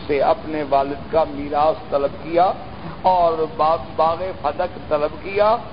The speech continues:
لیکن حضرت ابو بکر نے انکار فرما دیا، ان کو ان کے والد کا میراث نہ دیا اور غاضبت فاطمہ، بی بی فاطمہ ناراض ہو گئی۔ ناراض حتیٰ کہ اتنی ناراض ہوئی کہ فلم یتکلم حتیٰ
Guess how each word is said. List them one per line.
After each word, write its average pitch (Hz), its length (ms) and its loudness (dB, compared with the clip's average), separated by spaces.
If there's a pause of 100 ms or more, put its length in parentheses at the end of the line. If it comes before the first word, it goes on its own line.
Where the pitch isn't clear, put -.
(160)
لیکن 233 500 0
حضرت 208 500 0
ابو 175 320 0
بکر 180 280 2 (100)
نے 190 60 0
انکار 175 560 2 (120)
فرما 175 340 2
دیا، 185 480 2
ان 190 140 -4 (120)
کو 165 180 0
ان 170 180 -2
کے 160 160 0
والد 160 420 2
کا 160 100 6
میراث 151 640 2
نہ 214 60 -4 (100)
دیا 214 280 4 (360)
اور 240 220 2 (220)
غاضبت 208 440 -2 (160)
فاطمہ، 175 460 -2 (160)
بی 170 140 -8
بی 190 180 -8
فاطمہ 160 380 0 (140)
ناراض 160 420 2
ہو 190 200 -4
گئی۔ 208 240 -6 (340)
ناراض 190 640 2
حتیٰ 214 440 0
کہ - 160 -12
اتنی 269 260 -8
ناراض 202 460 4
ہوئی 180 300 -4
کہ 214 100 0 (100)
فلم 202 300 0
یتکلم 190 800 -2
حتیٰ 160 380 2